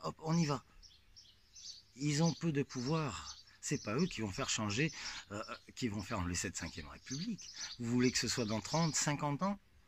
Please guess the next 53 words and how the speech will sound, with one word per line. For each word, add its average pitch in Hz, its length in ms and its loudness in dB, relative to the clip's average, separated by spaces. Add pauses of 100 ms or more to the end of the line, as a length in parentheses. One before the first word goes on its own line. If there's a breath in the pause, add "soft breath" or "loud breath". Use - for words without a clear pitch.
(260 soft breath)
Quand 120 140 4
on 123 40 8
aura 117 260 6
atteint 120 200 0
aussi 120 280 4
le 120 120 6
pic, 135 300 0
euh, 117 180 4 (320 loud breath)
de 117 80 2
retraités 120 500 2
comparé 117 380 -2
aux 117 120 2
jeunes 113 200 2
actifs, 135 400 -4
et 127 60 -2
cetera, 139 400 -2
et - 20 -6
que - 100 -8
les 113 60 -2
problèmes 113 400 2
vont 107 140 0
faire 117 220 -2 (260 loud breath)
que - 80 2
augmenter ? 131 640 4 (880)
Les 117 160 2
produits 123 340 2
qui 123 140 -2
vont 120 100 4
être 113 80 2
de 117 80 2
plus 120 220 -4
en 127 80 2
plus 135 160 -4
chers, 156 240 2
les 101 80 0
produits 104 240 -2
alimentaires, 117 560 2
ou 98 100 0
et 92 80 0
cetera, 117 380 -4
qui - 80 -12
vont 104 100 -2
être 104 60 -2
de 101 80 -4
plus 104 180 -12
en 120 100 -2
plus 135 140 -8
chers. 85 260 -2 (460 loud breath)
Les 104 100 -2
restrictions, 135 540 0
les, 107 180 4 (300 loud breath)
les 110 180 2
lois, 123 600 6